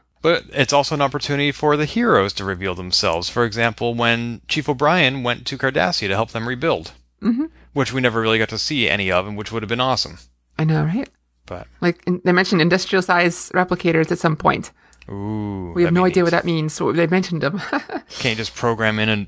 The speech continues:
Speaker 1: brand new starship to replace the fleet that was destroyed by the Klingons?
Speaker 2: Yeah. Or buildings, or just building materials. Who knows?
Speaker 1: That's right. Or planets, or crew.
Speaker 2: Yeah.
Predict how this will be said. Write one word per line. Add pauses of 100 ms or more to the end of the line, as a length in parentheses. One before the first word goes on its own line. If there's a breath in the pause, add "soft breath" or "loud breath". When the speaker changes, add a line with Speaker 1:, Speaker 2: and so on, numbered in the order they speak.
Speaker 1:
brand
new
starship
to
replace
the
fleet
that
was
destroyed
by
the
Klingons? (220)
Speaker 2:
Yeah. (180)
Or
buildings,
or
just
building
materials.
Who
knows?
Speaker 1:
That's
right.
Or
planets,
or
crew.
Speaker 2:
Yeah.